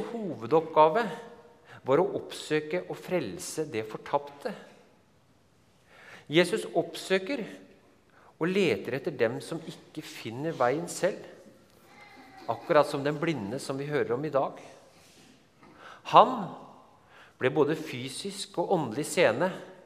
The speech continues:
Det vil si, han ble åndelig seende da han forsto hvem Jesus var. Jesus vil frelse.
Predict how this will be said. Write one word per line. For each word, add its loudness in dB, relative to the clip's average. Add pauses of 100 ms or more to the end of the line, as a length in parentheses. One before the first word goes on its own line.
(1200)
Det 2
vil 0
si, -2
han -2
ble 4 (160)
åndelig -2
seende 2
da 0
han -10
forsto -10 (560)
hvem -6
Jesus -8
var. -8 (2500)
Jesus 2 (100)
vil -4
frelse. 2